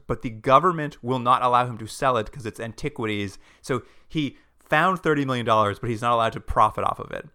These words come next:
He can only show it in this gala museum, and he's upset about that. So what's been happening is him and his crew have started flooding the sewers underneath the museum with methane. That was the bad air they smelled earlier.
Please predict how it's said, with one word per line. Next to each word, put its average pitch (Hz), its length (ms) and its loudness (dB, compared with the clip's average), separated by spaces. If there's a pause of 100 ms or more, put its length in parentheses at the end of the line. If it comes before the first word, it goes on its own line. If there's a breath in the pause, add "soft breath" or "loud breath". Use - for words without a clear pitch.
He 123 100 -8
can 123 140 -4
only 123 400 -2
show 127 280 2
it 127 80 0
in 110 100 -8
this 110 140 -6
gala 104 280 2
museum, 98 500 -8
and 123 120 -8
he's 120 160 -8
upset 147 340 -4
about 110 280 -2
that. 98 260 -4 (360 soft breath)
So - 140 -4
what's 143 160 -2
been 143 80 -6
happening 151 300 -6
is 110 140 -8
him 170 200 -6
and 190 60 -8
his 170 100 -10
crew 120 460 -2 (200 soft breath)
have 131 140 -2
started 120 380 -2 (160 soft breath)
flooding 175 840 -2
the 127 140 -10
sewers 127 640 -2 (160)
underneath 135 460 -2
the 127 60 -12
museum 110 540 -4
with 107 220 -6
methane. 104 640 -2
That 101 120 0
was 107 120 -6
the 123 80 -8
bad 113 260 4
air 107 140 2
they 104 100 -4
smelled 101 220 -4
earlier. 98 420 -4